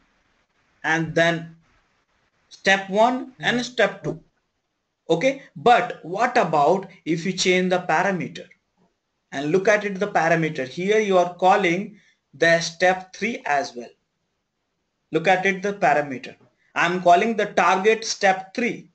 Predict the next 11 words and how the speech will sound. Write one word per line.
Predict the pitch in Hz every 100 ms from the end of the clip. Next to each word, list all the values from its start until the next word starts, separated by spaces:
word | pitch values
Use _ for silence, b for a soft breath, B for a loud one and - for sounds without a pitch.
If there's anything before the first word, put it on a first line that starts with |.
| _ _ _ _ _ -
So | 185 214 226
now | 185 185 220 240
the | 202 196 -
thing | - 240 262
still, | - 151 135 170 - _ _ _ _ -
initial | 180 247 254 294 294
target | 185 170 170
has | - 156 -
to | 151
be | 147
respected | 131 - 117 - 175 214